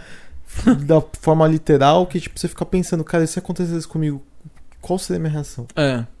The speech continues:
Speaker 2: É, eu acho que é por isso que é interessante que você consegue se colocar na situação.
Speaker 1: O protagonista, ele é muito, muito próximo, ele não é uma
Speaker 2: É.
Speaker 1: coisa distante.
Speaker 2: E outra coisa muito interessante,
Speaker 1: Ele pode
Speaker 2: eu
Speaker 1: ser seu tio de família, tá
Speaker 2: É.
Speaker 1: ligado?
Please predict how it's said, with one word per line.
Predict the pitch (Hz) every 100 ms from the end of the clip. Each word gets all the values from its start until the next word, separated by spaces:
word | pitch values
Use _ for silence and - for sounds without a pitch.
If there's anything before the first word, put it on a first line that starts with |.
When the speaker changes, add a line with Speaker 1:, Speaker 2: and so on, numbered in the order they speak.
| - - - -
Speaker 2:
É, | 233 196
eu | 202
acho | 208
que | -
é |
por | 208 202
isso | 226 -
que | 226
é |
interessante | 202 180 185 165 170 165 -
que | -
você | 156 151 180
consegue | 147 135 190 185 190
se | -
colocar | 156 160 151 147 156
na | 139
situação. | - 131 117 160
Speaker 1:
O | 175
protagonista, | 185 214 208 190 202 202 -
ele | 170 170
é | 190
muito, | 185 185 202 208 190 - 180
muito | 175 180 196 180 -
próximo, | - 151 131 127 - 143 135
ele |
não | 143 156
é | 156
uma | 151 117
Speaker 2:
É. |
Speaker 1:
coisa | 110 131
distante. | 131 127 - - 143 127 117 - 117 - - -
Speaker 2:
E | 196
outra | 226 269
coisa | 247 214
muito | 190 220 262
interessante, | 220 160 139 165 170
Speaker 1:
Ele | 190
pode | 170
Speaker 2:
eu |
Speaker 1:
ser | 180
seu | 208 202
tio | 202
de | 165
família, | - 180 147 127 120
tá |
Speaker 2:
É. | 123
Speaker 1:
ligado? | 117 120 113 113